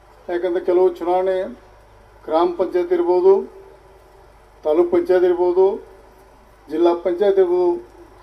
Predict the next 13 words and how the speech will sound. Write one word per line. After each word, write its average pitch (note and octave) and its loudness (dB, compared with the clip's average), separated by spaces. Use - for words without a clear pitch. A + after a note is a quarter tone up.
ಶಾಸಕರ F#3 0
ವಿಧಾನಸಭೆ F3+ 0
ಚುನಾವಣೆ F3+ -2
ಇರ್ಬೋದು, D#3 -4
ಅದು F3+ -2
ಸ್ಥಳೀಯ G3 6
ಮಟ್ಟ G3 0
ವಿಚಾರವಾಗಿ F#3 4
ಎಲೆಕ್ಷನ್ F3 2
ನಡೀತದೆ. D3 -8
ಲೋಕಸಭೆ G3 4
ಚುನಾವಣೆ F#3+ -2
ಭಾರತದ F#3+ 4